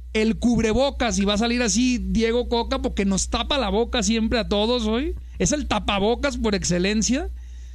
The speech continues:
Pero veo muy difícil que mañana el Atlas aspire a algo más de un empate. O sea, lo veo, o sea, yo no,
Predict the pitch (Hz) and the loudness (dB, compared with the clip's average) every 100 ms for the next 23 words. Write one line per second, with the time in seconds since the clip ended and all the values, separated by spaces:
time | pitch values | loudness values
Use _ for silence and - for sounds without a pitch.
0 | - - - - 240 240 240 254 285 311 | -14 -14 -8 -2 0 2 2 2 2 2
1 | 320 262 262 330 330 262 220 202 202 269 | 2 2 2 2 0 0 2 2 2 0
2 | 240 220 285 311 240 196 196 180 208 226 | 0 -2 0 0 0 0 0 0 0 0
3 | 285 285 220 170 190 294 320 311 240 269 | 2 0 0 0 0 2 2 2 2 2
4 | 247 262 269 269 226 214 240 - 202 165 | 2 2 2 2 0 -2 -2 -2 0 0
5 | 165 180 190 185 208 247 302 294 262 180 | 0 0 0 2 2 2 2 4 2 0
6 | - - - - - 196 220 165 - 208 | -4 -12 -18 -18 -6 -2 -2 -4 -6 0
7 | 185 247 285 294 | 2 2 0 -4